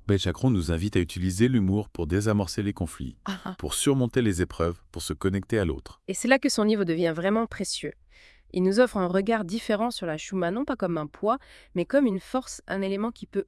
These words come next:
Speaker 2: unir, faire rire et finalement aider à construire des relations plus authentiques.
Speaker 1: Exactement. Benchakoun nous montre que la chouma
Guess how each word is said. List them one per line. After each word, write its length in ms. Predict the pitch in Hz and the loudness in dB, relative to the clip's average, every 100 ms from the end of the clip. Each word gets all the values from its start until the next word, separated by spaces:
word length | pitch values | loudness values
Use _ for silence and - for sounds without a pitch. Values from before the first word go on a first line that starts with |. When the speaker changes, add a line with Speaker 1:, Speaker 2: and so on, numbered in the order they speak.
| - | -4
Speaker 2:
unir, 480 | 202 214 240 254 247 | 0 4 4 4 0
faire 220 | - 190 185 | -4 -6 -4
rire 260 | 214 196 - | -4 -6 -8
et 60 | |
finalement 500 | 175 220 202 185 220 - | -8 -4 -2 -2 -4 -6
aider 220 | 185 180 | -6 -6
à 80 | 190 | -6
construire 320 | - 180 233 | -8 -12 -8
des 100 | 202 | -6
relations 380 | 175 160 - 226 | -6 -6 -8 -10
plus 260 | - 208 190 | -10 -10 -8
authentiques. 560 | - 165 - - _ _ _ | -8 -12 -14 -20 _ _ _
Speaker 1:
Exactement. 680 | 82 76 78 73 82 67 - - - - | -8 -6 -6 -6 -6 -6 -10 -20 -20 -10
Benchakoun 580 | - 101 113 98 - 117 | -2 0 0 -2 0 0
nous 140 | 95 82 | 2 2
montre 360 | 87 120 92 | 0 -2 -4
que 120 | - | -4
la 100 | 80 | -4
chouma 440 | 73 - 101 90 | -4 -2 -2 -2